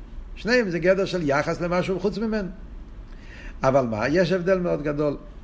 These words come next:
באיזה אופן הוא מתייחס. זה ההבדל. ההבדל בין רוצן לחוכמה זה נכון, שניהם יש התייחסות. אבל יש הבדל מאוד גדול,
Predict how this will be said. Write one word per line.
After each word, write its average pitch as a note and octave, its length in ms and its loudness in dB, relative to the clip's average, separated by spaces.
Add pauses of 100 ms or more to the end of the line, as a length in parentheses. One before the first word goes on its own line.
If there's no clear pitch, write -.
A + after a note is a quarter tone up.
באיזה D#3 600 4
אופן G3 440 4
הוא A#2 100 -2
מתייחס. - 600 -8 (680)
זה F3+ 140 2
ההבדל. C3 220 -2 (880)
ההבדל C3 460 4
בין G3 160 2
רוצן G3 380 2
לחוכמה F3 440 0
זה D#3+ 120 0
נכון, G3+ 340 2
שניהם F#3+ 340 0
יש E3+ 160 0
התייחסות. C#3+ 520 -2 (460)
אבל D3 220 4
יש F#3+ 180 4
הבדל F#3 500 4
מאוד F#3 220 4
גדול, F3+ 420 4